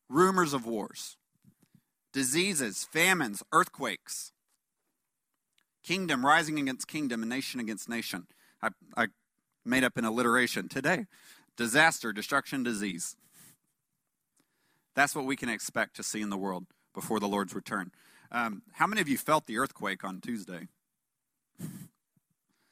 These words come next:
That was my first earthquake I've felt and experienced in my life. I've lived in Dallas my whole life, and I know a number have been hitting the Irving area, um, over the past few months, but that was the first one that Matthew Esquivel has ac-,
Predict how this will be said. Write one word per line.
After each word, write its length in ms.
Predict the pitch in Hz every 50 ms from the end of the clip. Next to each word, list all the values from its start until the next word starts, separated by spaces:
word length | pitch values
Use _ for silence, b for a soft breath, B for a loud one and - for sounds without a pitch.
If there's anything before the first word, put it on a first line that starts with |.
| _ _ _ _ _ _ _ _ _ _ _ _ _ _ _ _ _ -
That 100 | 139 202
was 140 | 233 175
my 180 | 147 139 127 123
first 500 | 117 - - 143 143 139 - - - - -
earthquake 400 | - 131 135 - - 131 110 -
I've 220 | 113 117 127 110 -
felt 560 | - - - 117 110 98 101 - - - - _ _ _ -
and 120 | 113 107 101
experienced 680 | 92 - - - - 117 107 104 - - - - -
in 80 | 139
my 160 | 131 113 104 90
life. 360 | 98 110 110 101 95 - 165 B B B B B
I've 100 | 117 113
lived 160 | 123 120 104
in 100 | 110 98
Dallas 360 | 101 104 107 107 104 - -
my 80 | 104 92
whole 140 | 104 104
life, 160 | 101 98 104 101
and 80 | 117 113
I 60 | 110
know 180 | 117 131 156 160
a 40 | 139
number 240 | 131 131 135 123 117
have 100 | 110 101
been 140 | 107 98 98
hitting 380 | 95 117 117 117 123 120 123
the 120 | 120 107 -
Irving 400 | - 107 110 101 107 101 87 95
area, 440 | 104 104 107 110 113 113 113 113 - b b b b b b b b
um, 180 | - 101 95 90
over 180 | 104 110 107
the 80 | 101 98
past 320 | - 113 107 104 - - -
few 100 | 113 107
months, 300 | 95 104 107 104 101 -
but 160 | - 101 -
that 160 | 127 151 165
was 180 | 143 131 110 101
the 160 | 98 127 123
first 320 | - - 127 117 - -
one 200 | 113 113 107 98
that 100 | 90 -
Matthew 340 | 98 98 107 117 - - 107
Esquivel 360 | 104 101 - - 95 95 90
has 100 | 92 87
ac-, 180 | 101 101 110